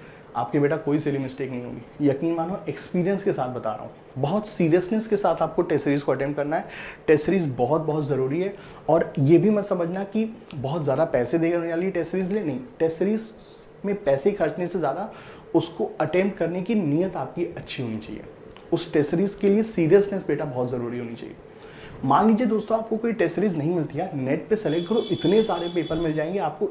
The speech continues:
इतने सारे pass के coaching, coaching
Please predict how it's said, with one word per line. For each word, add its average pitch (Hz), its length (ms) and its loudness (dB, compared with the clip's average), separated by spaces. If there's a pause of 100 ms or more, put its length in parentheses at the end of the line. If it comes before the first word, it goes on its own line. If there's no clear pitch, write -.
इतने 180 260 -2
सारे 185 220 -4 (100)
pass 151 360 0
के 156 80 -2 (320)
coaching, 185 320 0 (360)
coaching 165 300 -2